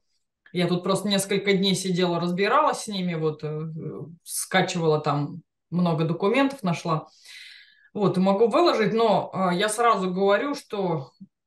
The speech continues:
у людей, которые не подготовлены, у них вот это, э, как сказать, если они начнут тренироваться, использовать эту технику, у них может активироваться программа онкологии. То есть это вот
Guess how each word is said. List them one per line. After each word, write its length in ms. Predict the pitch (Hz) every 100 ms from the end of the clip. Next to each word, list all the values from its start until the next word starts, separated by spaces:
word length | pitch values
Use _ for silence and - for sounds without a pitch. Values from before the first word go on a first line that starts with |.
| _ _ _ _
у 100 | 190 202
людей, 320 | 202 220 233
которые 460 | 202 190 220 196 196
не 120 | 214
подготовлены, 920 | 202 190 190 190 277 302 254 190 -
у 80 | 175
них 260 | 190 185 180
вот 200 | 180 190
это, 200 | 185 160
э, 420 | - - 175 160
как 200 | 185 -
сказать, 300 | - 170 -
если 240 | 175 180
они 200 | 180 180
начнут 420 | 175 170 - 175 -
тренироваться, 680 | 175 170 175 208 359 - 226
использовать 500 | - 208 202 165 180
эту 180 | 175 175
технику, 480 | 262 269 269 -
у 40 | 175
них 200 | 190 196
может 280 | 202 208 208
активироваться 680 | 190 202 202 233 202 - 185
программа 600 | - 190 175 196 202 185
онкологии. 640 | 180 190 180 160 143 143
То 140 | - -
есть 220 | 143 -
это 220 | 143 147
вот 300 | 139 139 -